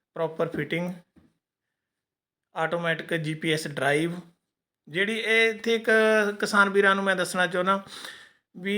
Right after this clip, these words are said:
ਇਹ ਸਪੈਸ਼ਲ ਤਕਨੀਕ ਦੀ ਹੈ ਡਰਾਈਵ ਤੇ ਮੋਟਰਾਂ, ਜਿਹੜੀਆਂ ਬਹੁਤ ਹੀ ਵਧੀਆ ਕੁਆਲਿਟੀ ਦੀਆਂ ਤੇ ਪਾ-, ਬਹੁਤ ਹੀ ਵਧੀਆ ਡੂੰਘੇ ਪਾਣੀਆਂ ਲਈ ਸਕਸੈਸਫੁੱਲ ਮੋਟਰਾਂ ਨੇ।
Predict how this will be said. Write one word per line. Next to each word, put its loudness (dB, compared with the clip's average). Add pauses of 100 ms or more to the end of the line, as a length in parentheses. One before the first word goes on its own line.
(160)
ਇਹ 6
ਸਪੈਸ਼ਲ 2
ਤਕਨੀਕ -2
ਦੀ 0
ਹੈ 6
ਡਰਾਈਵ 0 (540)
ਤੇ -2
ਮੋਟਰਾਂ, -2 (540)
ਜਿਹੜੀਆਂ -2
ਬਹੁਤ -2
ਹੀ 0
ਵਧੀਆ 0
ਕੁਆਲਿਟੀ -2
ਦੀਆਂ -4
ਤੇ -6
ਪਾ-, -2
ਬਹੁਤ -2
ਹੀ 0
ਵਧੀਆ 0 (480)
ਡੂੰਘੇ -2
ਪਾਣੀਆਂ 0
ਲਈ -4 (800)
ਸਕਸੈਸਫੁੱਲ 0
ਮੋਟਰਾਂ -2
ਨੇ। 0